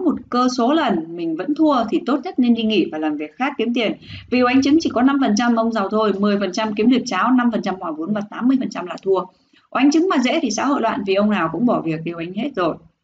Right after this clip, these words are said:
Người vừa mới tháng trước khoe với bạn về một cổ phiếu lãi một trăm phần trăm có thể đang cãi nhau với môi giới vì bị khô mặc dìn. Dù không có con số thống kê chính xác nhưng ước chừng chỉ có năm phần trăm số người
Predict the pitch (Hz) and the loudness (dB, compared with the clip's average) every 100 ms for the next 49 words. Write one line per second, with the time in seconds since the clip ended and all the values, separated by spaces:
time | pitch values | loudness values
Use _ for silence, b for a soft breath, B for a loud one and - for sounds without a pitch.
0 | _ _ B B - 247 262 247 262 262 | _ _ B B 2 4 6 4 6 4
1 | 285 285 311 392 - 294 269 277 339 202 | 4 2 2 0 0 -2 0 0 0 -2
2 | 190 180 - 160 185 240 320 311 - 262 | -2 -2 -4 -2 -2 0 2 2 2 2
3 | 247 202 226 208 247 226 196 214 - 240 | 2 0 -2 -2 -2 0 0 -4 -4 0
4 | 320 294 240 247 247 233 214 247 202 156 | 2 4 2 2 2 2 2 0 -2 -4
5 | - 208 190 147 185 165 b b b b | -4 -2 -2 -2 -2 -4 b b b b
6 | _ _ _ _ _ _ _ _ _ _ | _ _ _ _ _ _ _ _ _ _
7 | _ 226 294 294 330 320 320 294 277 269 | _ 0 2 4 4 4 4 2 2 2
8 | 277 277 269 269 359 359 277 269 311 277 | 2 2 2 2 2 2 6 6 4 0
9 | 202 - - 220 247 240 190 214 208 214 | -2 -2 -2 -2 0 -2 -2 -2 0 2
10 | 254 208 | 2 2